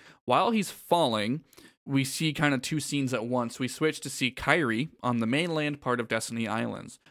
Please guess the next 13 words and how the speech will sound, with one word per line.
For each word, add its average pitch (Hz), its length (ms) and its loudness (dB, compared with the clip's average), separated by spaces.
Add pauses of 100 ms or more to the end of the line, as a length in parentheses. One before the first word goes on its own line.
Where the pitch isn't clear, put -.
She - 200 -4
talks 139 320 0
about 139 240 2
her 139 100 0
friends 123 420 0
and 120 120 0
the 117 40 -2
boys 127 360 2
that - 140 -2
she 120 160 -4
misses, 117 420 -2
Riku 113 400 -2
and 110 220 -4